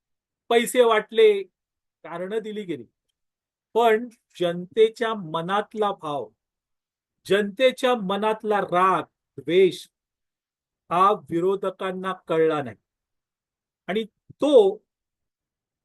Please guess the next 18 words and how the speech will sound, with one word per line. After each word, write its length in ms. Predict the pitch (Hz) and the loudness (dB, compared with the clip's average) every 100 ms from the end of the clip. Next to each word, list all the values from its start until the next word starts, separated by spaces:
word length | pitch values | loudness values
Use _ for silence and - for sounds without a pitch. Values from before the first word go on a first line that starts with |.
| _ _ _ | _ _ _
सगळ्याचा 760 | - - 214 156 226 262 262 247 | -10 -2 -2 4 4 4 2 -2
सगळा 580 | - 214 180 190 151 - _ _ _ _ _ - | -2 -4 -2 -2 -2 -8 _ _ _ _ _ -6
फडणवीसांच्या 840 | 165 190 208 214 - 202 196 220 220 170 | -2 -2 -4 -10 -8 -10 -6 -4 -4 -6
बाजूने 420 | 139 139 170 190 | -8 -6 -4 -2
उभा 260 | 175 175 175 | 0 0 0
राहिला 240 | 147 120 - _ _ _ _ _ _ _ _ _ _ _ | -2 -6 -12 _ _ _ _ _ _ _ _ _ _ _
आणि 120 | 170 | -6
म्हणून 500 | 190 151 202 294 185 185 _ _ _ _ _ | -6 -2 2 2 2 -4 _ _ _ _ _
आज 360 | 156 185 208 - _ _ | -4 -2 -4 -10 _ _
फडणवीस 640 | 156 165 185 190 175 170 - _ _ - | -2 -2 -2 -4 -4 -6 -16 _ _ -12
पुन्हा 320 | 147 151 165 | -10 -6 -6
येतायत, 580 | 156 135 123 143 127 - _ _ _ _ _ _ _ _ _ _ _ _ _ _ | -6 -8 -10 -8 -10 -10 _ _ _ _ _ _ _ _ _ _ _ _ _ _
पुन्हा 280 | 190 254 285 | 0 4 4
येतायत 300 | 285 294 285 254 | 6 4 2 0
मित्रांनो, 500 | 247 240 226 233 240 - | 0 2 2 0 -4 -4
फडणवीस 500 | 190 208 214 240 - - | -4 -4 -6 -14 -14 -14
पुन्हा 260 | 165 175 | -8 -6
येतायत. 340 | 165 131 120 | -6 -8 -12